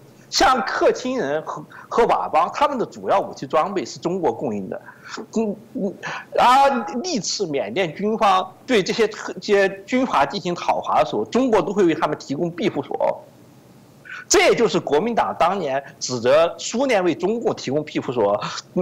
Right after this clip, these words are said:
呃，使得国民党永远没有办法剿灭中国共-，共产党的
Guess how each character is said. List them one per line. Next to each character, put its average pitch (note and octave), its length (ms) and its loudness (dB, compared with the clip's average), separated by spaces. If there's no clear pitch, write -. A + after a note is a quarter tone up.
呃， C#3 280 4
使 - 380 -2
得 F3+ 140 4
国 F3 180 2
民 A3 120 0
党 B2+ 180 2
永 A#2+ 160 -2
远 F#3 100 2
没 C#3 120 0
有 D3+ 40 2
办 D3 160 2
法 B2 120 -6
剿 G2 180 -4
灭 B2 180 -4
中 E3+ 140 -4
国 E3+ 100 2
共-， C#3 200 -8
共 F3 140 -2
产 C3+ 160 -2
党 F#2 180 -2
的 G#2+ 240 0